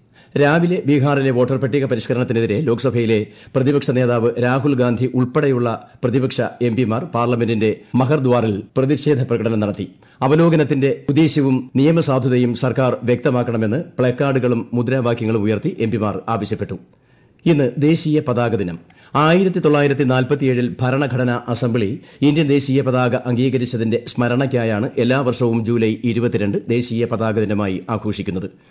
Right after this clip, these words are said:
ഐക്യത്തോടും സമാധാനത്തോടും സഹവസിക്കുവാനും രാജ്യത്തിനായി ഒരുമിച്ച് പ്രവർത്തിക്കുവാനുമുള്ള ഓർമ്മപ്പെടുത്തൽ കൂടിയാണ് ഈ ദിനം. ഒരു രാഷ്ട്രം, ഒരു പതാക. ത്യാഗത്തിൽ ഐക്യപ്പെടുക, സമാധാനത്തിനായി പ്രതിബദ്ധരാകുക എന്നതാണ്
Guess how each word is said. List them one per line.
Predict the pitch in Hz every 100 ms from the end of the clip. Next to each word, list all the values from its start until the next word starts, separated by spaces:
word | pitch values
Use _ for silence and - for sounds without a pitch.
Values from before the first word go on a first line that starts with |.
| - - 135
ഐക്യത്തോടും | 151 165 180 156 147 147
സമാധാനത്തോടും | 135 127 135 135 135 120 117 120
സഹവസിക്കുവാനും | - 117 123 120 107 110 101 95 131 - - -
രാജ്യത്തിനായി | 131 151 160 151 131 127 127
ഒരുമിച്ച് | 131 143 156 151
പ്രവർത്തിക്കുവാനുമുള്ള | 123 120 123 123 123 123 117 110 110
ഓർമ്മപ്പെടുത്തൽ | 117 127 139 135 131 143
കൂടിയാണ് | 113 113 101 98 95
ഈ | 123
ദിനം. | 104 85 - _ _ -
ഒരു | 143 156
രാഷ്ട്രം, | 143 131 131 131 123 127
ഒരു | 127
പതാക. | 139 117 110 95 - - _ _ _
ത്യാഗത്തിൽ | 143 143 160 156 151 131
ഐക്യപ്പെടുക, | 120 139 131 123 117 107 -
സമാധാനത്തിനായി | 123 127 139 123 123 110 113 110
പ്രതിബദ്ധരാകുക | 107 107 117 127 110 110 104 104 104 -
എന്നതാണ് | 107 95 98 98